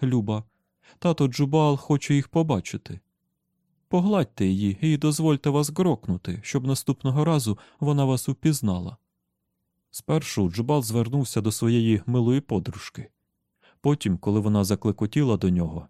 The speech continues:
і штовхнула його руку, він погладив змію. Він подумав, що це був найпрекрасніший екземпляр Боїдаги, який він коли-небудь бачив.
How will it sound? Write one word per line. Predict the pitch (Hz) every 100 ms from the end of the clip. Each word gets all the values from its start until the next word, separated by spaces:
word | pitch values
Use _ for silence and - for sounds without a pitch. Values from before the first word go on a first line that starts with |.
| -
і | 120 104
штовхнула | - 120 - 123 101
його | 95 98
руку, | 104 135 - 85 _ _ _ _
він | 123 135 120
погладив | - 131 110 95 90
змію. | 90 107 107 82 - _ _ _ _ _ _ _ _ _ -
Він | 113 123
подумав, | 123 127 139 123
що | - 117
це | -
був | 120 120 107 _
найпрекрасніший | - 123 - 127 - 151 123 - 95 101
екземпляр | 95 95 104 98 117 110 - _
Боїдаги, | 110 113 120 131 107 80 82 - _ _ _ _ -
який | 131 - 117
він | 104
коли-небудь | 98 117 113 98 117 120
бачив. | 101 76 -